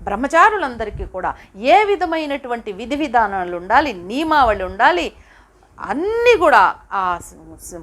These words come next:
క్రమశిక్షణతో కూడినటువంటి ఆ విధి విధానాలు, ఆ రూల్స్ అన్నీ కూడా రాసినటువంటి వ్యక్తి స్వామీజీ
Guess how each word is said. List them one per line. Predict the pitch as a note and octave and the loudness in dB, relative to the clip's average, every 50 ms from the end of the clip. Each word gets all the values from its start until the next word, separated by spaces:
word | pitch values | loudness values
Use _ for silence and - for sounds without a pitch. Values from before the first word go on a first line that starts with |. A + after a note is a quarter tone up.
| - | -8
క్రమశిక్షణతో | - G3 A3+ C#4+ E4+ - - G4+ - - - F4+ D#4+ - - C#4+ C4+ | -4 -2 0 0 0 0 -2 -4 -4 -4 -4 -4 -4 -4 -4 -6 -6
కూడినటువంటి | - B3 A#3+ A3 G#3+ G#3 G3+ G3 G3+ G3+ F#3+ F#3+ F#3+ | -6 -6 -8 -8 -6 -8 -8 -8 -8 -10 -10 -6 -6
ఆ | E3+ E3 | -6 -6
విధి | D#3+ G3 G#3 A3 C#4+ | -6 -8 -8 -8 -8
విధానాలు, | B3 A#3 G#3 F#3 F#3+ F3 E3+ E3+ E3 D#3+ E3 E3 - - - - - - | -8 -8 -6 -4 -4 -4 -4 -4 -6 -6 -6 -8 -12 -16 -18 -12 -10 -10
ఆ | - | -10
రూల్స్ | - E3+ F#3 C4+ F#4 F#4+ D#4+ - - - - | -8 -4 0 2 2 2 2 0 -6 -8 -6
అన్నీ | F3+ F#3 F#3+ G3+ G3+ F#3+ | -6 -6 -6 -8 -10 -12
కూడా | E3+ F#3 F3 E3+ E3 G3 F#3 D#3 D3 E3 G3 A#3+ - - - - - - D#3+ - - | -12 -12 -14 -12 -12 -12 -12 -10 -8 -8 -8 -8 -10 -12 -20 -20 -20 -18 -14 -12 -10
రాసినటువంటి | E3 D#3+ F#3 A#3+ C#4+ C#4+ - D#4 C4+ B3+ A#3 - G#3 F#3+ F#3 F3+ F3 - - | -6 -2 0 0 0 -2 -4 -6 -6 -8 -8 -10 -12 -16 -16 -16 -18 -20 -20
వ్యక్తి | D#3 D3 D3 E3 A#3+ B3 - _ - E4+ F4+ E4+ - B3 - _ _ _ - - - - - - | -20 -14 -10 -8 -8 -8 -8 _ -8 -6 -6 -6 -6 -10 -14 _ _ _ -20 -20 -20 -20 -20 -14
స్వామీజీ | - G3+ F3+ G3 A3 A#3 A#3+ G#3+ G#3+ G#3+ F#3 | -8 -4 -4 -2 -2 -4 -6 -6 -8 -8 -10